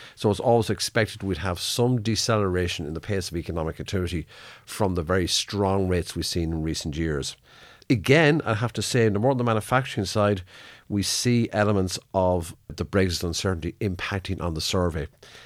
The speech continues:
And again, as on the manufacturing side, we're seeing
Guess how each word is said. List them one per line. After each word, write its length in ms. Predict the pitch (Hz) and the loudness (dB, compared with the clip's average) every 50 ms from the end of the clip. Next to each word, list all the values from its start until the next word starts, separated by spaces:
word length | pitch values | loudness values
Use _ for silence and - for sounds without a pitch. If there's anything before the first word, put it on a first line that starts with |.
| - - _ | -20 -16 _
And 140 | - 98 98 | 0 0 2
again, 460 | 92 80 - 113 110 107 107 104 - - - _ | 2 4 4 4 4 6 4 4 2 -2 -2 _
as 180 | 107 104 92 101 | 2 2 2 2
on 60 | 95 | 0
the 60 | 95 | 2
manufacturing 560 | 95 92 92 87 - 113 117 - - - 107 | 2 2 0 2 2 2 2 2 0 -2 -2
side, 420 | - - - 110 104 104 98 92 - - - - - - _ | -2 0 2 4 4 4 2 0 -2 -10 -20 -20 -20 -14 _
we're 140 | - 90 90 | -2 -2 0
seeing 420 | - - - 110 98 95 92 92 | 0 0 0 2 2 2 2 0